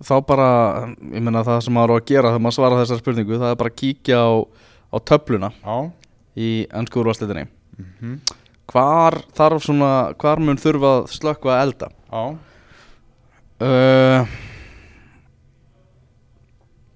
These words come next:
Speaker 1: það er mjög góð spurning, sko.
Speaker 2: Takk.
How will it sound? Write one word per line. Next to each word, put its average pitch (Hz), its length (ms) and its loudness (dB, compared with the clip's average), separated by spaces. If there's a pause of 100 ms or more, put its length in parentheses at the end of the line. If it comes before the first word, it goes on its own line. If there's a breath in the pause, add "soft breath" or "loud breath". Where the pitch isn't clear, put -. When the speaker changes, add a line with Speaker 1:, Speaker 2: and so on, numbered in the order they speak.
(1040)
Speaker 1:
það 139 200 -6
er 151 100 -2
mjög 151 140 -2
góð 139 140 -2
spurning, 147 320 -4
sko. - 260 -20
Speaker 2:
Takk. 135 240 -6